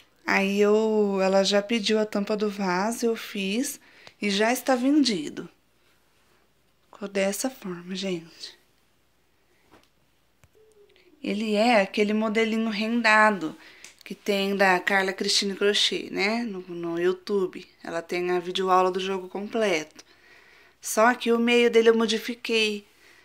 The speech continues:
Ele, o dela é todo fechado, eu fiz todo aberto. Eu comecei com quarenta e duas correntinhas. Então, ele ficou mais econômico. E eu gostei bastante. Aí, eu fiz a rosinha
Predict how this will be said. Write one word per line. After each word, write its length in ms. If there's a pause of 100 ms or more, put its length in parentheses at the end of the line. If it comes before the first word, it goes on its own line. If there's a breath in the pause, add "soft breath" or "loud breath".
(180 soft breath)
Ele, 300
o 20
dela 260
é 20
todo 240
fechado, 680
eu 80
fiz 220
todo 240
aberto. 640
Eu 100
comecei 480
com 160
quarenta 360
e 60
duas 280
correntinhas. 960 (340 loud breath)
Então, 180
ele 120
ficou 280
mais 320
econômico. 1000 (760)
E 120
eu 100
gostei 380
bastante. 800
Aí, 60
eu 80
fiz 260
a 40
rosinha 840